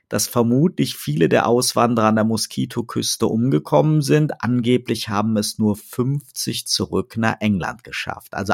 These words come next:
einerseits ein Husarenstück an Dreistigkeit und krimineller Energie, andererseits aber, und das darf man, glaube ich, nie vergessen, auch mit schlimmen Folgen für die Opfer.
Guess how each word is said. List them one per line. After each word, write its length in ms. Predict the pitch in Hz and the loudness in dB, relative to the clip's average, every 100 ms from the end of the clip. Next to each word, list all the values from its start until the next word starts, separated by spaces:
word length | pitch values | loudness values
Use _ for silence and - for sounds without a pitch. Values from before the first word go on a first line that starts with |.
| - | 0
einerseits 760 | 131 180 214 185 180 185 - - - - - - _ | 2 4 4 4 4 2 -2 -12 -20 -20 -20 -20 _
ein 340 | - 123 127 120 | 2 4 4 4
Husarenstück 960 | 127 98 107 135 135 135 - - 131 | 4 4 4 4 2 -2 -2 0 0
an 160 | 120 113 | 0 0
Dreistigkeit 920 | - 78 123 - 123 - - 113 113 | -2 -2 -2 -4 -6 -6 0 0 2
und 80 | 110 | -2
krimineller 520 | - 110 110 110 107 | -2 0 2 4 4
Energie, 540 | 104 101 95 120 131 | 4 2 -2 -4 -4
andererseits 640 | - 104 117 120 123 127 - | -2 0 2 4 4 4 0
aber, 320 | 120 117 107 | 2 4 4
und 120 | 107 | 2
das 420 | 110 - - - _ _ | -2 -2 -4 -10 _ _
darf 240 | 113 110 | -2 0
man, 100 | 123 | -2
glaube 240 | 107 107 107 | 0 0 0
ich, 80 | 113 | -2
nie 140 | 123 | -4
vergessen, 760 | 123 110 104 101 - - 127 127 - - _ _ - | -2 -2 2 2 0 -2 -2 -4 -12 -20 _ _ 0
auch 220 | 110 107 | 2 4
mit 180 | 117 110 | 2 2
schlimmen 460 | - 113 117 131 | 4 4 4 2
Folgen 540 | 127 - 87 98 - 117 | -2 0 0 0 -4 -6
für 160 | - | -2
die 120 | 147 | 0
Opfer. 440 | - - - - | 0 -2 -8 -18